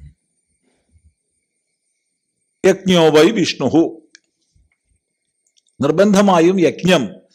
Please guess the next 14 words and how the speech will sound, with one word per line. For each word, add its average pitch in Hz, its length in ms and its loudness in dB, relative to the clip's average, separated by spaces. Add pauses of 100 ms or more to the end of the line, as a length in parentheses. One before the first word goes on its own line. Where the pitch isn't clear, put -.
(140)
വിഷ്ണുവാണെന്ന് 165 680 0
ശ്രുതിയുണ്ട്. 170 560 -6 (1200)
അപ്പൊ - 140 -6
വിഷ്ണു 190 320 0
സ്വരൂപമായിട്ടാണ് 196 960 2
നാം 165 140 -2
യജ്ഞത്തെ 156 460 -2
കാണുന്നത്. 123 540 -10 (1120)
അതിനെ 214 280 -2
മഹാൻ 220 440 2
എന്ന് 233 160 2
വിശേഷണം 190 580 0
ചേർത്തപ്പോ 160 680 -4 (680)
മഹായജ്ഞഃ, 127 960 -4